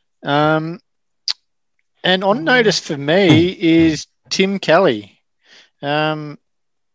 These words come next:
Speaker 1: they paid a lot to get him in terms of draft picks and whatnot. And, um, I don't think he's been consistent, s-, consistent enough or good enough so far. So I think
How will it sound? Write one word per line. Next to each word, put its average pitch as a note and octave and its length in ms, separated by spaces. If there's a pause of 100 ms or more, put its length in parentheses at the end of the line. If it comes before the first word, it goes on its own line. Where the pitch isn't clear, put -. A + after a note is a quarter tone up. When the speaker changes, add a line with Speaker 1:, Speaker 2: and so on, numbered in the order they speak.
(340)
Speaker 1:
they C3+ 120
paid G3 260
a F#3 40
lot F#3 280
to C#3+ 80
get D#3+ 140
him F3+ 200 (480)
in C3+ 120
terms C#3+ 380
of C3+ 420 (540)
draft C#3+ 280
picks F3+ 220
and C3+ 140
whatnot. B2+ 480
And, D3 260
um, D3+ 420 (600)
I C3 40
don't E3 180
think F3+ 160
he's D#3 160
been D#3 240
consistent, D#3+ 800 (1120)
s-, - 140 (680)
consistent D#3 540
enough D3+ 320
or D3+ 240
good D#3 160
enough F#3 240
so C3+ 220
far. A2+ 320
So C3 200
I C3 40
think D#3 320